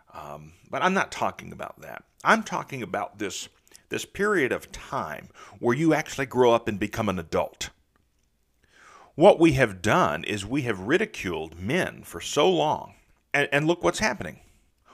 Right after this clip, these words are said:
We've ridiculed men for so long for being strong, for, for being the pillar of families, for being the pillar of our society. And that's exactly what men are. And we've told women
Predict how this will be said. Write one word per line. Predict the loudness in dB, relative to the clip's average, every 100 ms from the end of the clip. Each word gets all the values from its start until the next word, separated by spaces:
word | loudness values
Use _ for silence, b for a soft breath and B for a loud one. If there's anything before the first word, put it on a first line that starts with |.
| b
We've | 0 2
ridiculed | 2 2 0 0 0
men | -4 -4
for | -6 -6
so | 0 2
long | 2 0 -2 6
for | 6
being | 6 2
strong, | 0 0 0 -4 -14 -20
for, | -6 -4
for | 0 0
being | 2 0 0
the | -4
pillar | -4 -2 0 -2 -8 _ -2
of | -2
families, | -2 0 0 -2 -6
for | -4
being | 0 0
the | 0
pillar | 0 2 4 6
of | 6
our | 2
society. | 0 -8 -8 -8 -10 -14 -18 B
And | 2 2
that's | 2
exactly | 0 2 2 2 2
what | 2
men | 2 -2
are. | -2 -6 -10 B B B
And | 4
we've | 4 6
told | 8 8 4 2
women | 2 2 -2 -6